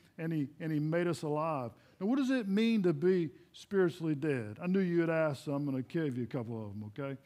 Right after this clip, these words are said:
Uh, number one, to be spiritually dead is most overall categorized by being separated from the God who created us.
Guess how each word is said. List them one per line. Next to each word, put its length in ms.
Uh, 140
number 240
one, 340
to 80
be 120
spiritually 600
dead 340
is 220
most 480
overall 560
categorized 920
by 140
being 240
separated 680
from 220
the 80
God 280
who 120
created 500
us. 200